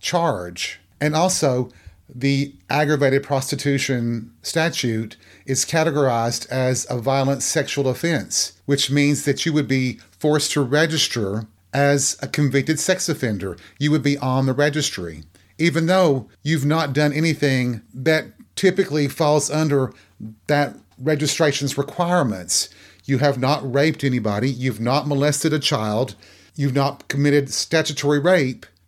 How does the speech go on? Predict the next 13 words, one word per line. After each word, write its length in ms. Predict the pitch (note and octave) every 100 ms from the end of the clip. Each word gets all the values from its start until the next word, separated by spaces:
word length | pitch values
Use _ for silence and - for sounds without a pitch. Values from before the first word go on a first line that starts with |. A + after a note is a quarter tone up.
| -
You've 260 | C#3 D3
exchanged 600 | D3 - - E3 D#3 A#2
money 400 | C#3 D3+ D3+ C3+
for 300 | A#2 C#3+ C3 C3
a 80 |
sexual 880 | - - C#3+ - C3 C3 C3+ C3+ B2+ C3+ - _
encounter 680 | D3+ D3+ E3 C#3 G#2 F2 F2 -
while 180 | A2+ C3+
being 400 | C3 D3 C#3+ C#3+ C#3
H 260 | C#3+ C#3
I 100 | C#3+
V 180 | A#2+ B2
positive, 680 | A#2+ B2 A2 G2 E2+ E2 -